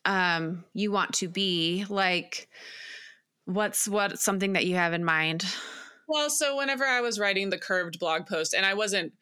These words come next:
Speaker 2: I was just trying to link anything, whether it be, like, my curved ruler that I use or, like, just different things that I use to streamline the process. Personally, I wanted to link them so that people, um,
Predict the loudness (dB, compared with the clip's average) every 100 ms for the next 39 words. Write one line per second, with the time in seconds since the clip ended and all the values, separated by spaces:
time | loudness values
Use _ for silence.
0 | _ _ -2 0 2 0 0 0 2 2
1 | 2 0 -2 2 2 2 2 2 2 0
2 | 0 0 0 0 0 0 0 -2 -2 -4
3 | -2 -4 -4 -4 -2 0 0 0 0 0
4 | 0 0 0 -2 -2 0 -2 -2 -2 0
5 | 0 0 -2 -4 _ _ _ _ _ _
6 | _ -20 -14 0 2 2 0 -2 0 0
7 | -2 -4 _ -20 -2 0 0 0 0 2
8 | 0 2 2 0 2 0 0 0 0 0
9 | 0 0 -2 -4 -2 0 0 0 2 2
10 | 0 -2 -2 0 0 -2 -2 -2 -2 -2
11 | -2 -2 -6 -6 -8 -8 -14 -20 -4 0
12 | 2 2 -2